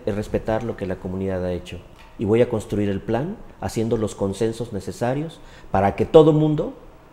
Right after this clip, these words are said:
cumpla una de mis frases favoritas. No puede haber crecimiento de la universidad si no hay crecimiento de los universitarios. Como nadie puede crecer dentro de la universidad para beneficio personal sin que este beneficio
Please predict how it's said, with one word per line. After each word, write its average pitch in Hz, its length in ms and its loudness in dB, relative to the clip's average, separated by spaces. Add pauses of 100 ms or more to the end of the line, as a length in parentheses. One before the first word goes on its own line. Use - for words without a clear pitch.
(300)
cumpla 131 540 2
una 120 160 0
de 113 100 2
mis 107 180 -4
frases 110 300 -2
favoritas. 90 500 -4 (880)
No 131 280 6
puede 147 260 12
haber 127 280 6
crecimiento 113 720 -2
de 101 100 2
la 92 100 -2
universidad 95 680 -2 (380)
si - 180 -2
no 101 100 2
hay 101 100 4
crecimiento 98 640 -4
de 85 80 -4
los 87 180 -10
universitarios. 85 880 -6 (420)
Como 107 280 4
nadie 127 460 8
puede 107 340 2
crecer 101 360 0
dentro 92 300 -2
de 90 120 -2
la 85 100 -4
universidad 95 800 2 (640)
para 92 180 2
beneficio 92 480 0
personal 104 540 -4 (300)
sin 98 180 -6
que 107 80 -6
este 104 180 -2
beneficio 127 640 -4